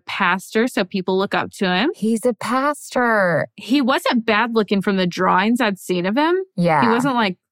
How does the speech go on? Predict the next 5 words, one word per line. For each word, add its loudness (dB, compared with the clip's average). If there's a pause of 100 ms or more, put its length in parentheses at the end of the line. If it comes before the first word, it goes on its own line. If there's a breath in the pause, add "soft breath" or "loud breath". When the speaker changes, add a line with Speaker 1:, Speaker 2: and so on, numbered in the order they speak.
(140)
Speaker 1:
ugly. 0 (220)
So 0
Speaker 2:
Right. 2 (100)
Speaker 1:
I'm 0
assuming, 2